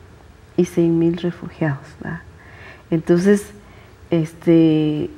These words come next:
cuando vemos los análisis que de uno, este, de,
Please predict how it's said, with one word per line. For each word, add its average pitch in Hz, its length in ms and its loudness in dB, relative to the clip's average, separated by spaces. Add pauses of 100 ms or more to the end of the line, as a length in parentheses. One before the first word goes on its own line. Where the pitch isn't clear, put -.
(200)
cuando 165 880 2
vemos 190 440 2
los 202 200 -2
análisis 196 640 0 (840)
que 180 180 6
de 170 220 2
uno, 170 520 2 (680)
este, 165 360 -2
de, 160 240 0